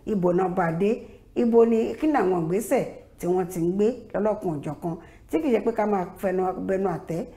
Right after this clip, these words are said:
lu èèyàn kan. Ẹ jẹ́ ká mójútó agbègbè wa. A tún sọ nípa ti àwọn tí wọ́n daṣẹ́ sílẹ̀, ìdaṣẹ́, ìyanṣẹ́lódì ọlọ́jọ́ gbọọrọ. Ìyẹn ti, ẹ, àwọn dókítà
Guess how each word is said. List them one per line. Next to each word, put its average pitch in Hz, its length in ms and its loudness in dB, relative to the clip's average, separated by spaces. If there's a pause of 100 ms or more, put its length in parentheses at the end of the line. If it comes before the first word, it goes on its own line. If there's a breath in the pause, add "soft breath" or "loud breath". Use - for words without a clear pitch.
(240 loud breath)
lu 180 140 0
èèyàn 160 280 0 (100)
kan. 180 140 -4 (240 loud breath)
Ẹ 190 80 -6
jẹ́ 214 160 0
ká 185 140 -2
mójútó 220 580 -2
agbègbè 170 380 -6
wa. 165 180 -4 (220 loud breath)
A 285 140 4
tún 349 120 0
sọ 285 140 2
nípa 269 360 2
ti 214 140 -2
àwọn 180 280 2
tí 254 100 -4
wọ́n 240 180 2
daṣẹ́ 196 320 -2
sílẹ̀, 262 340 0 (420 loud breath)
ìdaṣẹ́, 196 460 0 (140)
ìyanṣẹ́lódì 233 840 0 (340 loud breath)
ọlọ́jọ́ 185 460 0 (100)
gbọọrọ. 160 440 2 (360 loud breath)
Ìyẹn 220 340 2 (140)
ti, 220 100 -6 (100)
ẹ, - 120 -2 (100)
àwọn 196 300 0
dókítà 277 420 0